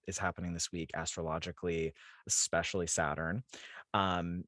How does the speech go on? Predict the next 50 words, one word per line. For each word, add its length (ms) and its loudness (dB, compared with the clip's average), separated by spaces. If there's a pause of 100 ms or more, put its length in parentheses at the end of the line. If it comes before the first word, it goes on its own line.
(480)
and 80 0
we'll 80 0
talk, 320 2
we'll 100 0
break 220 2
that 160 4
down, 280 0
what 120 -2
that 160 0
means. 400 0
But 200 6 (160)
first 300 4
and 120 4
foremost, 520 6 (420)
you 120 2
know, 200 4 (720)
I 80 4
g-, 140 0
I 100 2
think 280 0
one 160 2
question 260 2
I 40 4
have 180 2
for 80 -2
you 100 2
is, 140 -2
like, 240 0 (340)
what 160 6
are 40 6
you 160 6
excited 440 4
for 420 4
over 160 0
the 100 0
next 220 0
couple 180 0
of 60 0
years, 240 0
just 220 0
thinking 300 2
about 200 2
all 120 2
these 200 -2
energies 360 -2
that 100 -4
are 60 -2
present 500 -4
for 100 2
yourself, 640 6